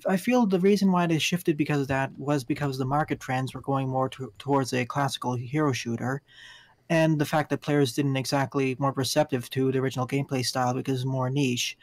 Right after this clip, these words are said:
Although, based off of some leaked documents, they seem to be making a game mode that will be harkening back to the original. There seems to be some hints of that.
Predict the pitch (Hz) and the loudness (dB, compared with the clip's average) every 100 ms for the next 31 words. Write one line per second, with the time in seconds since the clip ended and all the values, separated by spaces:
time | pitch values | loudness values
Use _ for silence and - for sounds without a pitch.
0 | - - - 170 170 185 185 180 156 190 | -20 -16 0 4 6 6 6 6 6 4
1 | - 180 160 156 151 147 151 151 - 120 | 4 2 2 2 2 2 2 0 0 -4
2 | 117 139 147 - - - - 165 - 208 | -2 -4 -4 -8 -16 -8 0 2 4 2
3 | 190 185 180 160 160 160 151 131 147 156 | 4 4 6 4 0 0 -2 0 0 0
4 | 139 127 127 123 131 127 143 139 131 127 | 2 2 2 2 0 2 0 0 -2 -2
5 | 139 135 139 127 127 120 - 120 123 139 | -2 -4 -4 -4 -2 -2 -4 -6 -2 -2
6 | - 107 120 - _ _ - 151 147 190 | -2 -8 -14 -16 _ _ -4 -2 0 0
7 | - - 143 127 127 135 - - 117 120 | 0 -2 -2 -2 -2 -2 -6 -6 -6 -6